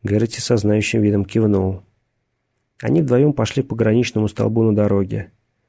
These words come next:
Сзади подъезжали ещё машины. Какая-то женщина внезапно начала кричать.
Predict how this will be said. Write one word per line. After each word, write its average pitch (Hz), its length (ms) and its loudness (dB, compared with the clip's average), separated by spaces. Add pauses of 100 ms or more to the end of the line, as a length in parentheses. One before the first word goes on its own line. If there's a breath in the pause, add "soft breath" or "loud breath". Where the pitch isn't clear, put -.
(380)
Сзади 101 320 0
подъезжали 98 400 0
ещё 101 260 0
машины. 101 640 -2 (380)
Какая-то 147 440 0
женщина 127 420 0
внезапно 101 420 0
начала 110 260 -2
кричать. 110 640 -4